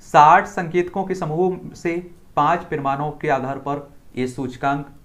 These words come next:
तैयार किया गया है, ठीक है? तो एक सौ टोटल कितने आपके? एक सौ पैंसठ देश शामिल हैं इसमें सूचकांक में, और आपके दो क्षेत्र भी शामिल हैं।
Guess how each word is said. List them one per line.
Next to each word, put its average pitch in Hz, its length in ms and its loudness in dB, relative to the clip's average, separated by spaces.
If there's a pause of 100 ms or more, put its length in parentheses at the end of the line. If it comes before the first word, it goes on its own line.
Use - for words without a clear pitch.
(160)
तैयार 131 340 -2
किया 120 240 -8
गया 104 140 -10
है, 113 120 -16 (1400)
ठीक 160 120 0
है? 269 80 -2 (260)
तो 139 100 -6
एक 165 220 2
सौ 214 140 2
टोटल 190 640 0
कितने 202 320 -6
आपके? 196 320 0 (360)
एक 160 200 -2
सौ 220 140 0
पैंसठ 196 400 -2
देश 202 240 -2
शामिल 170 340 0
हैं 127 60 -4
इसमें 113 320 -10 (180)
सूचकांक 170 580 0
में, 113 200 -8 (580)
और 131 100 2
आपके 147 300 4
दो 156 240 0
क्षेत्र 175 380 -6
भी 175 100 -4
शामिल 120 300 -6
हैं। 113 140 -14